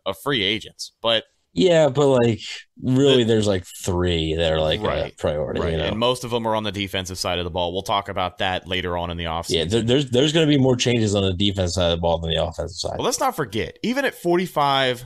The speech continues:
Speaker 1: going to be forty-six next season if he decides to play,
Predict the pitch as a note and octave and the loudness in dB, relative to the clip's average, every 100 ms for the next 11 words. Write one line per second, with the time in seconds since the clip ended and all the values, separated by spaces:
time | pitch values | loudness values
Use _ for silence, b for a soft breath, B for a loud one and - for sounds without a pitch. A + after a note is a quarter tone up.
0 | B2+ D#2 A#2+ E3+ E3 D3 D#3 - B2 B2+ | -12 -6 -2 -2 -4 -6 -6 -4 -4 -4
1 | - A#2 - A2 G#2+ - G2 F2 F2+ F#2 | -4 -4 -6 -6 -6 -4 -4 -4 -6 -6
2 | G2 F#2+ - E2+ F2+ - - E2 C#2+ D2+ | -8 -6 -4 -4 -6 -8 -10 -10 -10 -12